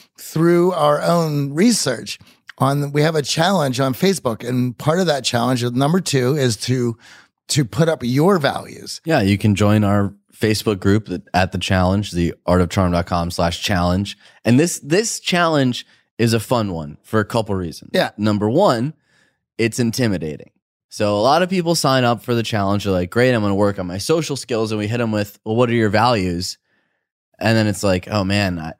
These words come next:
Speaker 2: I haven't thought about that." Or, "Oh, I wanna see your answers." And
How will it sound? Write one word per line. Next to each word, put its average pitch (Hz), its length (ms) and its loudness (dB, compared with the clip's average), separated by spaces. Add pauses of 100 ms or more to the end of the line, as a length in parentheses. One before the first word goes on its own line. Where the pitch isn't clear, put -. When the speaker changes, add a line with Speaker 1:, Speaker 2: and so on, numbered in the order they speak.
Speaker 2:
I 85 200 -10 (240)
haven't 92 260 -2
thought 151 200 2
about 113 240 -2
that." 85 180 -2
Or, 87 140 -2
"Oh, 143 100 4
I 104 100 2
wanna 113 180 0
see 127 180 0
your 143 200 4
answers." 87 480 -2
And 101 280 -4